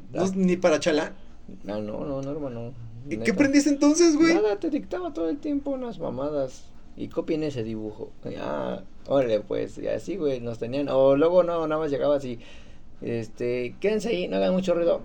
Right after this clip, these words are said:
Speaker 2: y así las cuatro horas, "Ah, está bien", <laughs> pues me valía madres, ¿no? Decía, "No tengo clases, güey", y ahora que lo pienso, pues no sé ni madres, ¿no? Pero bueno.
Speaker 1: Pero gracias, güey.
Speaker 2: <laughs> Pero gracias.
Speaker 1: Güey, en mi secundaria yo tenía el taller de informática, y este,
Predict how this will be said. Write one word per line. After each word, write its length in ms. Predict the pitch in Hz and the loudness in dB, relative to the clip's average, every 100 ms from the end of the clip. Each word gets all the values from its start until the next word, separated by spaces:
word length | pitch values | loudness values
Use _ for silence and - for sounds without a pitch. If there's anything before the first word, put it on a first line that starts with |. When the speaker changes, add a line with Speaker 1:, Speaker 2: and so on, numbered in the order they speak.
| - | 0
Speaker 2:
y 60 | |
así 140 | 123 156 | 0 0
las 160 | 147 | 0
cuatro 240 | - 170 160 | 2 2 4
horas, 160 | 160 175 | 0 -2
"Ah, 280 | 302 311 - - - - | -4 -6 -8 -14 -16 -10
está 140 | - | 0
bien", 240 | 240 262 262 | 6 6 6
<laughs> 840 | 277 202 - - - - - - | 4 4 4 -2 -12 -12 -12 4
pues 140 | 202 214 | 6 8
me 100 | 220 | 8
valía 220 | 214 214 | 8 6
madres, 440 | 180 160 143 135 | 4 6 6 6
¿no? 100 | 147 | 4
Decía, 320 | 185 185 170 165 | 0 2 0 2
"No 100 | 175 | 0
tengo 240 | 180 160 | 2 2
clases, 480 | 151 143 135 131 120 | 2 0 2 0 0
güey", 200 | 117 120 | -2 0
y 40 | |
ahora 340 | 135 147 123 110 | 2 4 2 0
que 100 | 120 | -2
lo 100 | 117 | -2
pienso, 260 | 147 165 143 | 0 -2 -2
pues 140 | 123 | -2
no 80 | 123 | -2
sé 140 | 127 | -2
ni 120 | 123 123 | -2 0
madres, 380 | 170 214 202 233 | 2 6 6 6
¿no? 160 | 220 | 4
Pero 260 | 196 143 131 | 4 6 6
bueno. 420 | 143 165 160 139 | 4 4 0 0
Speaker 1:
Pero 180 | 131 135 | 2 4
gracias, 520 | 139 131 147 147 123 117 | 4 4 4 2 0 0
güey. 180 | 110 110 | -2 -4
Speaker 2:
<laughs> 20 | |
Pero 260 | 123 117 117 | -4 -4 0
gracias. 440 | 117 113 113 104 | 0 0 -4 -2
Speaker 1:
Güey, 360 | 127 117 160 156 | 0 4 4 6
en 180 | 135 143 | 4 4
mi 80 | 143 | 2
secundaria 560 | 143 127 139 143 180 190 | -2 -4 -2 2 4 2
yo 160 | 151 | 0
tenía 160 | 151 147 | -4 -2
el 60 | |
taller 180 | 139 131 | 0 0
de 60 | 139 | 0
informática, 600 | 131 107 117 101 - - - - - - - - - | -6 -6 -6 -6 -10 -12 -16 -20 -20 -20 -20 -10 -2
y 180 | 123 | 2
este, 840 | 107 104 - 113 107 104 104 104 | 2 -2 -4 0 2 2 0 -2